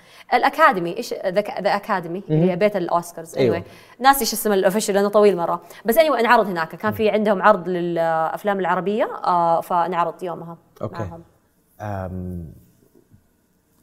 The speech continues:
Speaker 2: سو-، يعني قليل ترى من المخرجين يسوي أكثر من شورت، فيلم قصير بعدين يدخل على فيلم طويل، غالبًا واحد اثنين ويمشي. لسه في بالك تسوين أفلام قصيرة زيادة ولا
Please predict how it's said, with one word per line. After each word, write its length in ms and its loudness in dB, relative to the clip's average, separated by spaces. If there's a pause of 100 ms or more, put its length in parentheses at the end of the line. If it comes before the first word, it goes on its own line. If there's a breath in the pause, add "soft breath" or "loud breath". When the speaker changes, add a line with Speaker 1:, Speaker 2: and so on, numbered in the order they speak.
(180)
Speaker 2:
سو-، 260 0
يعني 420 -2
قليل 240 6
ترى 640 2
من 200 -8
المخرجين 640 -2
يسوي 380 2
أكثر 240 -6
من 140 -6
شورت، 460 -2 (680)
فيلم 240 -4
قصير 300 -2
بعدين 320 -6
يدخل 240 -12
على 140 -8
فيلم 260 -12
طويل، 380 -6
غالبًا 440 -2 (240)
واحد 220 -4
اثنين 420 -6
ويمشي. 380 -8 (320 soft breath)
لسه 220 -2
في 100 -6
بالك 220 2
تسوين 580 -6
أفلام 260 -6
قصيرة 360 -2
زيادة 380 2
ولا 480 2